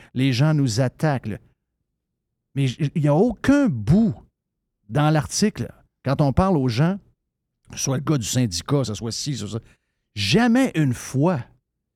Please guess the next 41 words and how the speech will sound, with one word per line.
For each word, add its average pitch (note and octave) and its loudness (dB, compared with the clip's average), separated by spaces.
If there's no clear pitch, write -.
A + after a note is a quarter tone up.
ils B2 -4
se F#2+ -6
posent D#3+ 2
la B2+ -2
question, « C3 -2
Je G#2+ -2
sais B2+ 0
pas G3+ 4
qu'est-ce - -4
qui - -12
se - -8
passe, C3 -4
mais A#2 -2
ils A#2+ 0
nous A#2 2
haïssent C3+ 0
vraiment. G#2+ -2
Il G2 -4
y F2+ -8
a F2 -8
vraiment B2+ -2
quelque A#2 -4
chose C#3 -4
qu'on G2 -6
fait C3 -2
de F#2 -6
peut-être A2+ -6
pas - -2
correct. » G2+ -4
On G#2+ -2
a B2 2
à B2+ 2
regarder A#2+ -2
un G2 -2
peu C3+ 0
de B2 0
notre G#2 -4
côté G#2+ -4
également. A2+ -4
Parce F#3 0
que, D3+ -6